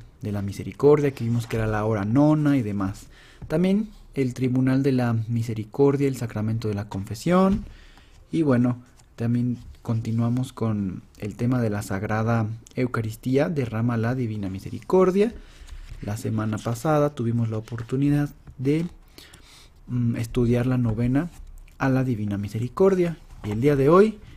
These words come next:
así es, nos toca la fiesta de la Divina Misericordia.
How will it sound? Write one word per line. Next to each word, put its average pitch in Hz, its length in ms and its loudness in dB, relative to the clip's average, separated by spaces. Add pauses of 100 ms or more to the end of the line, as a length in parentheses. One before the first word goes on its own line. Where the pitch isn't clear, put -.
(240)
así 110 360 -2
es, 98 260 -8 (520)
nos 110 280 -4
toca 147 460 -2 (160)
la 107 200 -4
fiesta 165 500 -2
de 160 140 0
la 113 140 0
Divina 117 400 -2
Misericordia. - 720 -8